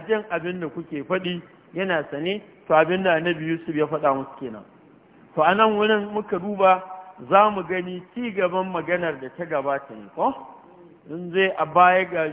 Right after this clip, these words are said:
shi sai mun ji cewa can dabara da ya yi, ya saka kuɗin nan da suka je da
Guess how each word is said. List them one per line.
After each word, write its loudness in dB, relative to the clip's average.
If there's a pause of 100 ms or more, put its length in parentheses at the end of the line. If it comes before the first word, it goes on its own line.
shi -10 (360)
sai 0 (240)
mun -6
ji -12 (100)
cewa 2 (100)
can -2
dabara 2 (500)
da -6
ya 0
yi, -2 (440)
ya -4
saka 2 (140)
kuɗin -2
nan -4
da -6
suka -4
je 2
da -6